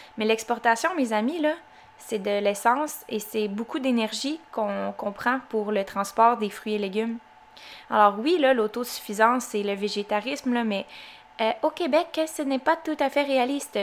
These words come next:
je vous annonce. Alors, euh, faites attention à de dire « Ah oui, ils veulent juste faire de l'argent et tout », mais c'est parce que c'est qu'est-ce qui est disponible ici. Alors, si on n'avait pas les fruits et légumes, on mangerait plus de viande nécessairement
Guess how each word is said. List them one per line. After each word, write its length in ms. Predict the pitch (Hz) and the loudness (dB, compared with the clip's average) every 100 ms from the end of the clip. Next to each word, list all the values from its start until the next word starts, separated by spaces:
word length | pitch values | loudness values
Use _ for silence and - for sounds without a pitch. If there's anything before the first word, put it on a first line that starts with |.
| 202 | -2
je 120 | 202 | -4
vous 240 | 202 202 | -4 0
annonce. 500 | 208 208 202 196 - - - - - | 0 0 -4 -8 -14 -18 -20 -14 -4
Alors, 360 | 214 214 226 226 | 2 4 4 2
euh, 160 | 226 - | -2 -4
faites 260 | - 302 339 | -4 -2 0
attention 720 | 370 302 262 - 285 294 302 - - - | 0 0 -4 -2 0 0 -2 -10 -18 0
à 420 | 220 226 240 247 - - - - - - - - | 6 8 8 6 -4 -20 -20 -20 -20 -20 -20 -6
de 140 | 226 | 0
dire « 360 | 214 214 262 262 | 0 2 2 4
Ah 220 | - 247 247 | 6 8 6
oui, 180 | 262 | 2
ils 40 | 247 | 0
veulent 160 | 214 | 0
juste 240 | 202 247 - | 0 -6 -2
faire 180 | 226 220 | -2 4
de 40 | |
l'argent 360 | 208 202 226 233 | 4 4 4 4
et 120 | 220 | 2
tout », 240 | - 247 254 - - | -4 -8 -8 -16 -8
mais 100 | 220 | -4
c'est 100 | 220 | 2
parce 180 | 240 220 | 2 0
que 80 | 254 | -4
c'est 160 | 247 254 | -4 -4
qu'est-ce 260 | 320 311 | -4 -4
qui 100 | - | -4
est 40 | 226 | -4
disponible 540 | - - 247 269 226 | -2 0 2 2 0
ici. 320 | 208 - 247 - - - - - - - - | -6 -8 -8 -8 -20 -20 -20 -20 -20 -20 4
Alors, 320 | 226 226 233 | 10 10 10
si 280 | - - 330 | 4 -2 2
on 80 | 285 | 4
n'avait 280 | 240 220 220 | 4 4 2
pas 200 | 269 269 | 4 2
les 100 | 240 | 0
fruits 220 | - 240 | -4 -2
et 20 | |
légumes, 400 | 226 214 277 262 214 | -2 0 0 0 2
on 100 | 214 | 6
mangerait 420 | 226 240 233 294 | 6 6 2 0
plus 240 | 247 240 | 0 0
de 80 | 208 | 0
viande 340 | 202 208 220 | 2 2 2
nécessairement 500 | 220 208 220 202 226 | 0 -2 0 2 2